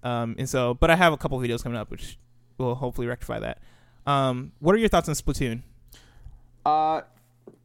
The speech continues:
Speaker 2: they couldn't let me change the controls to use only the sticks, so I had to use motion control, but I used a pro controller.
Speaker 1: Mm.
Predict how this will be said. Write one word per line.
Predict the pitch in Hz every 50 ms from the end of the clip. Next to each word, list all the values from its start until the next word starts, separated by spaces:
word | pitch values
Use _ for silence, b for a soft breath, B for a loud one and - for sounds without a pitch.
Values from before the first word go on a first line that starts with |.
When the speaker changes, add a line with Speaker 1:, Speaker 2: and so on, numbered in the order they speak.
| _ -
Speaker 2:
they | 135 123 156 147
couldn't | 135 - - 208 208 208 190
let | 160 170 170 151
me | 160 165 156
change | - - 160 147 151 151 143 127 143
the | 151 139
controls | - 135 127 120 - - 120 120 123 131 143 151 143 -
to | - 135
use | 120 120 127 123 117 -
only | - 120 120 120 120 120 120 120 120 120 120 120 - _ _ _ _ _ _ _ _ _ _ _ _ _ _ _ _ _ _ _ _ _ - -
the | 127 110 120 113 113 110 110 110 110 -
sticks, | - - - - 127 135 180 - - - - - _ -
so | - - 143
I | 127
had | 127
to | 127
use | 120 107
motion | 107 110 110 117 - 143 131
control, | - 151 139 - 160 160 165 170 180 - _
but | - -
I | 127
used | 127 139 151 143 131
a | 139
pro | - - 156 156 147
controller. | 156 127 135 131 104 95 95 98 101
Speaker 1:
Mm. | 110